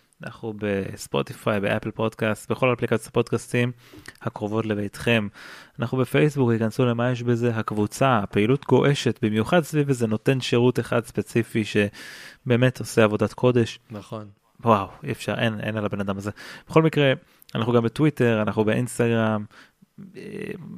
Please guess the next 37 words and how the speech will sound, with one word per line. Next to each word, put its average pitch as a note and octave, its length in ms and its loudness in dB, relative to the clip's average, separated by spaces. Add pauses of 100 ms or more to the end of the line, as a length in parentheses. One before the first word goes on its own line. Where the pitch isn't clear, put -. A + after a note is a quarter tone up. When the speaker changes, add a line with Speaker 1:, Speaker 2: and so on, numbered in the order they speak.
(100)
Speaker 1:
יוטיוב, C#3 600 2
מי B2+ 80 0
שרוצה B2+ 260 0
לשלוח B2 320 2
לנו A#2 160 2
רעיונות A2+ 220 2
לפרקים, A2+ 560 -2
נגיד G#2+ 220 -4
זה A2+ 100 -4
כבר D3 240 -4
עכשיו, C3+ 460 -2
איי A2 100 2
די E3 220 2
אז C3 120 0
את C#3+ 160 -2
מה C#3+ 80 0
יש D3 160 0
בזה A#2+ 220 0
דוט C3+ 180 2
קום, B2+ 260 0
זה C3 140 0
המייל. C3+ 360 4 (440)
תודה A#2+ 220 4
לכל C3 240 2
הפטרונים A#2 520 0
והפטרונות G#2+ 600 0
שלנו G#2+ 340 2
שתומכים - 540 -4
ותומכות A2+ 380 0
בנו G#2 160 0
בפטריון B2 480 -2
דוט A#2 140 0
קום A#2 180 0
סלאש A2+ 280 -2
מה A2+ 100 2
יש A2 200 -2
בזה. A#2 240 4